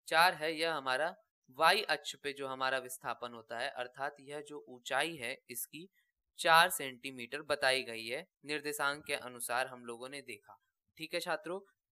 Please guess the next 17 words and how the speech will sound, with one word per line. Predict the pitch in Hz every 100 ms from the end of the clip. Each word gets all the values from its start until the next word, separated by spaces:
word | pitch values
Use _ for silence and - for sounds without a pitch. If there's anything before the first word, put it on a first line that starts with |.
| _
अब | 190 208
हमसे | 185 156 165
क्या | 160 151
कह | 139 127 120
रहा | 117 113
है, | 151 208 _ _ _
प्रतिबिंब, | 185 185 202 196 254 143 127
यह | 165 208
वस्तु | 147 151 - 254
जो | 208 175
है, | 208
इस | 226 214
वस्तु | 151 160 - 220
का | 220
जो | 220
प्रतिबिंब | 220 151 151 147 214 190
होगा | 135 120 151